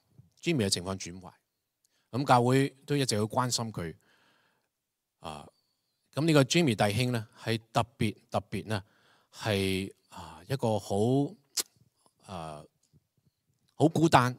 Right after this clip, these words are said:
啊，亦都冇親戚喺度，好需要人幫助。啊，所以我太太亦都義務嘅嚟幫佢處理好多醫療嘅問題啊，諸如此類嚇。因為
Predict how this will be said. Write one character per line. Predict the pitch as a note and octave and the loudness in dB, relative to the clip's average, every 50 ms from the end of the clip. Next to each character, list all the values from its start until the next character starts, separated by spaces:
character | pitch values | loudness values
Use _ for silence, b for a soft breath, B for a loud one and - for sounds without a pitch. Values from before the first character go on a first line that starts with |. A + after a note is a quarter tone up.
| - _ _ _ _ | -12 _ _ _ _
啊， | F#2+ F2+ | -10 -8
亦 | F#2 G2 A2 | -6 0 0
都 | D3 | 2
冇 | C#3+ A#2+ A2 | 4 4 4
親 | - C3 C3 | 2 2 2
戚 | A2 B2 | 0 -2
喺 | - F#2+ F2+ | -2 -2 -4
度， | E2+ D#2+ C2 - _ _ _ _ _ | -6 -8 -12 -16 _ _ _ _ _
好 | _ - G2 A2 | _ -6 -2 0
需 | A2+ - C#3+ | 2 2 2
要 | A#2+ | 2
人 | F2+ D#2 D2+ | 0 -2 -4
幫 | - A2 F#2+ F#2 | -4 -4 -4 -6
助。 | E2+ - - - _ _ _ _ _ _ _ _ _ _ _ _ _ _ _ _ _ _ _ _ _ _ _ _ | -10 -14 -16 -16 _ _ _ _ _ _ _ _ _ _ _ _ _ _ _ _ _ _ _ _ _ _ _ _
啊， | _ - E2 C#2+ C2 - _ _ _ _ | _ -12 -12 -12 -12 -16 _ _ _ _
所 | - - C3+ | -2 0 2
以 | C3+ | 4
我 | B2 A#2+ A#2+ | 4 2 2
太 | - - A2+ A2+ | 0 -2 -4 -2
太 | G2+ A#2 A#2 B2 | 0 2 2 2
亦 | A2+ G#2+ | 2 2
都 | G#2 A#2+ A#2+ | 2 0 0
義 | A#2 G#2+ G2+ G2+ | 0 -2 -4 -2
務 | F#2 F2+ E2+ F2 | 0 0 -2 -2
嘅 | E2+ G2 F2 E2+ - - | -4 -6 -8 -8 -10 -10
嚟 | F#2 E2+ F#2 | -8 -8 -6
幫 | - A#2 A2+ A#2 G#2 | -4 -2 -4 -2 -2
佢 | G2+ F#2 | -4 -4
處 | F#2 - - F#2+ | -4 -4 -4 -4
理 | F#2 F#2+ F#2 | -4 -4 -4
好 | F#2 G#2 | -6 -6
多 | G#2+ A2+ G#2+ G#2+ A2 G#2+ A2+ - - - _ _ _ | -4 -2 -2 -2 -2 -4 -6 -10 -14 -20 _ _ _
醫 | A#2+ A#2+ | -6 -4
療 | A#2 G#2+ F2+ E2+ F2 F#2 | -4 -2 -4 -4 -6 -6
嘅 | |
問 | F#2+ F2+ E2+ E2+ | -8 -8 -10 -10
題 | - - E2 D2+ E2 | -10 -10 -10 -10 -10
啊， | E2+ | -10
諸 | E2 - G#2+ F2+ | -10 -8 -8 -6
如 | D#2+ | -6
此 | - - - E2+ | -6 -6 -6 -8
類 | D#2+ C#2+ C2+ - G#2 - | -12 -16 -18 -20 -20 -20
嚇。 | - E2+ - | -20 -20 -12
因 | _ D3+ D#3+ | _ -2 2
為 | D3 B2 A2+ A2 | 2 2 2 2